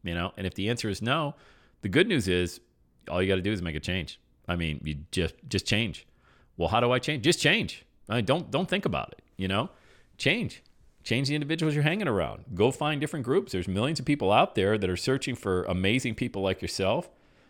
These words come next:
to do life with, to do fitness with, to do the entrepreneurial journey with. It's not like there's not anybody out there. Once you decide, what happens is you start looking.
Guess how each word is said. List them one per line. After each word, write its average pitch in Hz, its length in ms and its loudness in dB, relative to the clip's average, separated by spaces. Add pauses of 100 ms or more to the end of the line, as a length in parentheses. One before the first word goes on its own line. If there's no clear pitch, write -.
(180)
to 87 280 0
do 101 220 0
life 110 340 4
with, 156 520 -2
to 76 600 -2
do 98 160 -4
fitness 135 480 -2
with, 165 440 -4
to 76 140 -2
do 82 200 -4
the 85 80 -2
entrepreneurial 113 580 0
journey 113 300 0
with. 180 260 -2 (460)
It's - 120 -10
not 143 180 0
like 120 160 2
there's 87 180 -2
not 101 180 -2
anybody 85 340 0
out 156 260 2
there. 76 260 -2 (480)
Once 135 420 0
you 156 80 -2
decide, 98 920 -4
what 98 180 0
happens 127 460 -4
is 92 260 -2
you 98 60 -4
start 120 260 -2
looking. - 300 -6